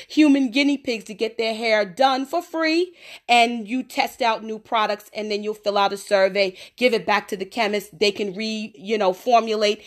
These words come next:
and then you try it again. And that's how products hit mass market because beauty professionals like yourselves, you go in and you test them,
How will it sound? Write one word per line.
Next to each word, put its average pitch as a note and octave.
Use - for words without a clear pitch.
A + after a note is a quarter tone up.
and G3+
then G#3
you G3+
try G3
it F#3
again. E3
And G#3+
that's A#3+
how A#3+
products B3
hit -
mass G#3+
market C#4+
because G#3+
beauty C#4+
professionals A#3
like G#3+
yourselves, G#3+
you B3
go C#4
in G#3
and G3+
you B3
test G#3+
them, A3